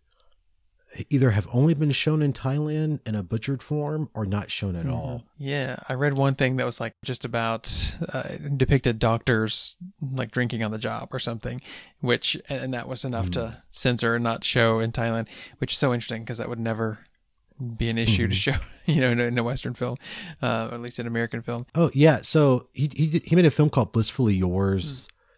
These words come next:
Speaker 1: which depicts, um, two, well, several people in different relationships. That, and it includes some pretty graphic sex, and I think that one's not been shown in Thailand.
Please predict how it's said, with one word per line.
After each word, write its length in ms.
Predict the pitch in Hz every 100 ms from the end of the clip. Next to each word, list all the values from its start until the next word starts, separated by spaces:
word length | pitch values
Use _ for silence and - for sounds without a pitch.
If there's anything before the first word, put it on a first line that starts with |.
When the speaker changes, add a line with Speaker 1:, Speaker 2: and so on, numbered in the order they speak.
| -
Speaker 1:
which 260 | 104 - -
depicts, 840 | - - 98 - - - - - -
um, 320 | 92 80 78 _
two, 680 | - - 107 107 104 101 101 - _ -
well, 260 | 107 98 -
several 320 | - 135 127
people 400 | 110 107 104 92
in 160 | 85 - _ _
different 260 | - - -
relationships. 760 | 80 76 - 85 - 82 - - - - - -
That, 280 | 101 92 -
and 180 | 101 98 -
it 100 | 87
includes 380 | 87 - 131 -
some 140 | 92
pretty 180 | 107 101
graphic 380 | 92 85 92 -
sex, 480 | 98 87 82 - -
and 120 | 95
I 40 |
think 200 | 87 85
that 120 | 90 90
one's 240 | 92 -
not 380 | 90 87 85 -
been 160 | 90
shown 320 | 85 - 87 87
in 100 | 85
Thailand. 680 | - 87 80 80 151 156